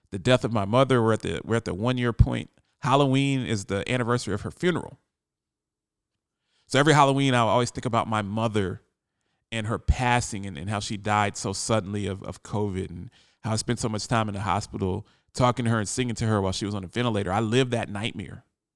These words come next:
And I wanted to talk about, about death and how, and how life goes on. And I've gotten so much perspective a year later. I talked about my grandmother and how I thought after my, my granddad and mother passed away that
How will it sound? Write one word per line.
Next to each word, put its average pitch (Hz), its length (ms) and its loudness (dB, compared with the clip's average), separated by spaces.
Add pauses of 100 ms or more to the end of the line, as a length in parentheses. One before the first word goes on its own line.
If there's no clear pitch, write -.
(2750)
And 143 80 -2
I 165 60 4
wanted 185 200 4
to 151 100 0
talk - 340 0
about, 131 500 4
about 113 460 -2
death 127 320 0
and 113 140 -6
how, 120 340 0
and 110 140 -6
how 123 160 0
life 120 280 2
goes 107 240 0
on. 113 220 0
And 107 100 0
I've 107 120 -2
gotten 117 180 0
so - 120 -6
much 123 240 -4
perspective 113 600 -4
a 113 80 -6
year 107 280 -2
later. 104 360 -4
I 101 60 -6
talked 135 180 -4
about 101 180 -2
my 113 60 2
grandmother 107 560 -6 (480)
and 90 160 -6
how 98 160 2
I 87 60 0
thought 98 520 2
after 92 720 0
my, 87 320 -4
my 73 140 -8
granddad 92 480 -2
and 87 100 -6
mother 90 220 -2
passed 98 340 2
away 92 360 2
that - 240 -6